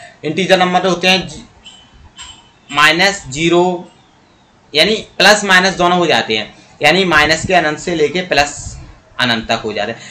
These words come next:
लेकिन पूर्ण संख्या होती है, बटे में नहीं होती, पॉइंटों में नहीं होती, है ना? यूँ कहूँ मैं कि ये लिखा हुआ है माइनस के आठ, माइनस सात, माइनस छः, यानी पूर्ण संख्या होगी, ना पॉइंटों में होगी ना बटे में होगी,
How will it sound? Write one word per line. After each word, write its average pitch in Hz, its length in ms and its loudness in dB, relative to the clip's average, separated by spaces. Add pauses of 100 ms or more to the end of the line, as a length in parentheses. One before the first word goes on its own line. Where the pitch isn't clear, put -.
(120)
लेकिन 185 220 2
पूर्ण 226 300 0
संख्या 185 340 2
होती 147 280 2
है, 147 60 4
बटे 147 300 2
में 185 120 0
नहीं 180 200 0
होती, 175 220 -2
पॉइंटों 151 360 2
में 151 120 0
नहीं 131 200 -4
होती, 104 240 -10 (200)
है 151 140 -6
ना? 185 100 4
यूँ 175 240 2
कहूँ 185 220 2
मैं 202 160 2 (240)
कि 165 60 -4
ये 170 180 2
लिखा 175 220 4
हुआ 180 220 6
है 180 300 0
माइनस 151 420 2
के 180 140 -2 (300)
आठ, 151 400 6
माइनस 147 380 0
सात, 143 240 4
माइनस 143 360 0
छः, 151 80 0
यानी 185 200 0
पूर्ण 214 400 -2
संख्या 185 300 2
होगी, 147 200 2
ना 147 100 0
पॉइंटों 151 380 -2
में 180 120 -2
होगी 180 240 0
ना 175 120 0
बटे 123 240 -4
में 107 120 -8
होगी, 107 280 -10